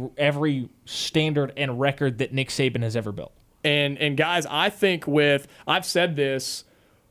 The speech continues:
Speaker 2: with Alabama, the guy that takes over after Nick Saban, he will not succeed. I, I'm just telling you, he won't. He will not succeed.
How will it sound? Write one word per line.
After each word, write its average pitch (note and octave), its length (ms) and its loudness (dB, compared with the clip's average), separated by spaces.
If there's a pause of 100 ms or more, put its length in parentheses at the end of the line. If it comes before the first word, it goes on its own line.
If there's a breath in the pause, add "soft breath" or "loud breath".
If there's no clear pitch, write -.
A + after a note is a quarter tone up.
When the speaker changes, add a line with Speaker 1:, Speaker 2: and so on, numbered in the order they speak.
(120)
Speaker 2:
with D#3 320 2
Alabama, D#3+ 920 0 (1000)
the D#3 200 0
guy F3+ 300 0
that D4 180 -2
takes G#3 280 4
over E3+ 300 4
after D3+ 240 -4
Nick C#3 200 2
Saban, D3+ 500 2 (500)
he G#3+ 160 4
will B3 180 2
not A#3 260 -2
succeed. A#3+ 540 2
I, D#3+ 200 0
I'm G#3 100 2
just B3 180 2
telling A3 280 2
you, - 120 -16
he A#3 160 4
won't. B3+ 360 4
He A#3 160 2
will G#3+ 300 4
not B3 260 -2
succeed. A3+ 500 -2